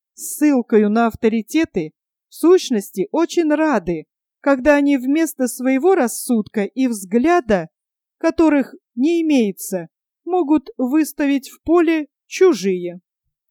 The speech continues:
Имя же их — легион, ибо, как говорит Сенека, «Всякий предпочитает верить, а не проверять».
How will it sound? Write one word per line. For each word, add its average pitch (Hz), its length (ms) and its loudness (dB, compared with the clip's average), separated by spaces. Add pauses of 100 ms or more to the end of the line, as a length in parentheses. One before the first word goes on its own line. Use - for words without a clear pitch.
Имя 339 360 0
же 196 220 -4
их — 226 500 -4 (600)
легион, 262 800 0 (520)
ибо, 339 280 2
как 311 260 -2
говорит 269 480 0 (160)
Сенека, 254 840 0 (720)
«Всякий 370 480 -2
предпочитает 226 1000 -2
верить, 220 840 -2 (320)
а 294 120 -4
не 320 140 -2
проверять». 254 840 -2